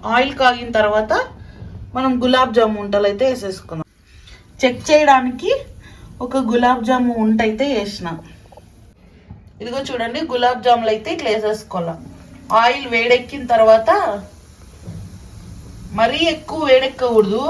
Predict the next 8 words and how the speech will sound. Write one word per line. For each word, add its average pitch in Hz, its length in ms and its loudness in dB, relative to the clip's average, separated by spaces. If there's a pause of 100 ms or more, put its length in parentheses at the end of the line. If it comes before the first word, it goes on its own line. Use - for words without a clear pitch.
(120)
ఎందుకంటే 285 400 -4 (140)
పైన 277 200 0 (120)
కలర్ 277 320 2
మారిపోయి 254 460 0 (120)
లోపల 277 380 2
అనేది 269 260 -6
ఉడకవు 233 380 2
అనమాట. 190 340 -2